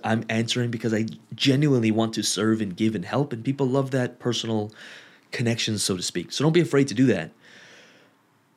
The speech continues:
That's a sales page. I was trying to get this in under ten minutes. I think we're at eleven minutes right now, so I'll call that job done.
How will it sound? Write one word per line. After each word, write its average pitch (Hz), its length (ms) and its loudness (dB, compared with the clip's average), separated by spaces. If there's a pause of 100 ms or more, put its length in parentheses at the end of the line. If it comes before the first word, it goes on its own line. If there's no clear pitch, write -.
(280)
That's 160 180 0
a 233 60 2
sales 190 320 4
page. 107 300 4
I 92 40 4
was 127 120 4
trying 160 160 4
to 185 60 4
get 175 180 2
this 170 240 2
in 143 180 0
under 156 260 4
ten 147 340 0
minutes. 143 280 4
I 131 60 0
think 143 220 -2
we're 135 80 6
at 123 100 4
eleven 110 280 4
minutes 104 280 -2
right 101 160 -2
now, 101 180 -2
so 98 380 2 (1200)
I'll 123 140 0
call 127 220 0
that 113 180 2
job 107 320 0
done. 107 280 2